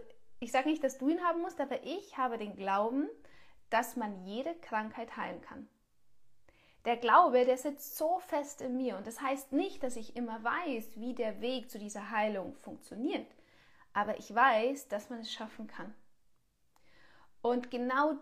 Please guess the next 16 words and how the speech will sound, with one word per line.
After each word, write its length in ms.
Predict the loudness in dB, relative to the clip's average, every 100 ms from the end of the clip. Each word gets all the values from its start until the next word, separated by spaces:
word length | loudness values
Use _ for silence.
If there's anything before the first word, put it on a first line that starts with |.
| 0
diesen 400 | 2 2 0 0
Glauben 680 | 2 4 2 0 -6 -10 -14 _ _ _ _ _ 0
möchte 360 | 2 2 -2
ich 260 | -12 -12 -8
jedem 480 | -6 -4 -2 -2 -2 -6
wieder 460 | -8 -6 -4 -6 -8 -14
vermitteln. 580 | -14 -10 -8 -10 -12 -16 -20 _ _ _ _ _ _ _ -20 -20 -20 _ 0
Und 140 | 2
da 80 | 2
habe 120 | -2
ich 140 | -2
auch 100 | -2
mit 160 | 0 0
ihr 120 | -2
gesprochen. 580 | -6 -10 -12 -14 -14 -14
Ja, 280 | -4 0 0